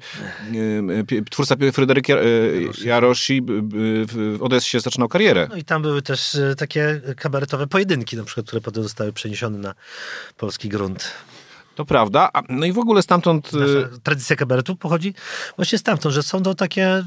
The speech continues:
Speaker 2: wesołe teatrzyki, nie ten z-, zachodni stand-up, tylko, tylko grupa
Speaker 1: I
Speaker 2: osób.
Speaker 1: to dalej tam jest i w jednym z takich teatrzyków występował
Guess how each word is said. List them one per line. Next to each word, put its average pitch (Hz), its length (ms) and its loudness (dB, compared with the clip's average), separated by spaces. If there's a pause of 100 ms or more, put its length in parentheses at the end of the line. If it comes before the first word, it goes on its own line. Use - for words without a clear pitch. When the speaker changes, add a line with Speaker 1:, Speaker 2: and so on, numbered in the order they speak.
Speaker 2:
wesołe 170 480 0
teatrzyki, 156 640 0
nie 131 200 2
ten 113 200 -2
z-, - 120 -8
zachodni 113 540 -4
stand-up, 113 480 -4
tylko, 113 400 -10 (760)
tylko 117 240 -4
grupa 123 480 2
Speaker 1:
I - 140 -10
Speaker 2:
osób. 113 220 -2
Speaker 1:
to 170 80 2
dalej 180 280 6
tam 160 160 2
jest 190 160 2
i 165 60 0
w 156 40 2
jednym 180 220 4
z - 40 -4
takich 170 240 0
teatrzyków 185 540 2
występował 151 680 2